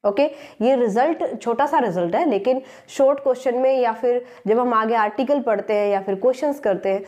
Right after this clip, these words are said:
तो वहाँ पर बहुत काम आता है। तो ये है आपका हुक्स लॉ, और इसके बाद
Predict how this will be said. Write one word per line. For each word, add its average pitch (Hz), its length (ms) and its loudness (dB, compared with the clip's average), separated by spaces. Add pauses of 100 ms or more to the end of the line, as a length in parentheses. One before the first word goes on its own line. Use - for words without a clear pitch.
(200)
तो 214 60 0
वहाँ 202 240 -2
पर 285 120 -2
बहुत 196 340 -2
काम 175 160 -10
आता - 380 -18
है। - 60 -20 (800)
तो 190 60 -2
ये 247 220 2
है 277 240 -2
आपका 185 300 -2
हुक्स 220 360 -2
लॉ, 185 200 0 (420)
और 175 380 -2 (580)
इसके 226 300 0
बाद 202 420 -2